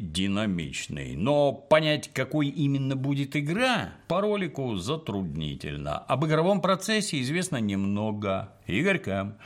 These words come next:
в составе организованных и не очень групп надо будет совершать марш-броски за артефактами.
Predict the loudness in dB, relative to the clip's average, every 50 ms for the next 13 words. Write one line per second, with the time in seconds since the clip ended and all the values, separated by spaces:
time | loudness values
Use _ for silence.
0 | -20 -12 -6 -4 0 2 2 2 2 2 2 2 2 4 4 2 2 2 2 2
1 | 2 2 0 0 2 2 0 0 0 0 0 0 0 0 0 -2 -2 -2 0 2
2 | 2 2 2 2 0 0 0 -2 -2 -4 -4 -6 -6 -6 -6 -4 -2 -2 -2 -2
3 | -2 -4 -4 -8 -12 -14 -14 -16 -10 -2 0 2 2 2 2 0 0 0 0 -2
4 | -2 -2 -2 -2 -2 -2 0 0 0 0 0 0 0 0 2 2 4 4 4 2
5 | 2 0 -2 -2 0 0 0 -2 -2 -2 -2 0 -2 -4 -4 -4 0 2 4 4
6 | 2 2 2 2 2 2 2 -2 -4 -4 -4 -4 -2 -2 -2 -2 -2 -4 -8 -10
7 | -8 -8 -6 -6 -8 -10 -10